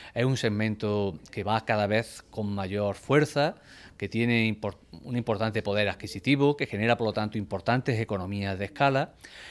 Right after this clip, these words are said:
y queremos poner al servicio de ese segmento turístico, del cicloturismo,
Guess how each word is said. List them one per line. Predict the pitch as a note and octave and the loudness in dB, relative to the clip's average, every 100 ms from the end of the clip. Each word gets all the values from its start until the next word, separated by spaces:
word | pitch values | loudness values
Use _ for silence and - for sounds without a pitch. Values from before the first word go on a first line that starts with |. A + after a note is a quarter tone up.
| - | -8
y | A2+ | -4
queremos | A2+ G#2+ C#3+ C#3+ | 0 2 2 2
poner | G#2 A2 B2+ B2+ - - | 0 0 0 -2 -8 -8
al | A2 | -6
servicio | - G2+ C3 D#3+ C3 A2 G2+ | -4 -2 -2 -2 0 0 0
de | |
ese | G#2 B2 | -2 -4
segmento | A2 G2+ G#2 G2+ F#2 | -4 -4 -2 -4 -4
turístico, | G2 C#3 - A#2 - C#3+ C#3+ | -2 -2 -4 -6 -2 -2 -2
del | G2+ | -4
cicloturismo, | - - F#2+ G2+ A#2+ C#3 C3 D#3 | -8 -8 -8 -2 0 2 2 -2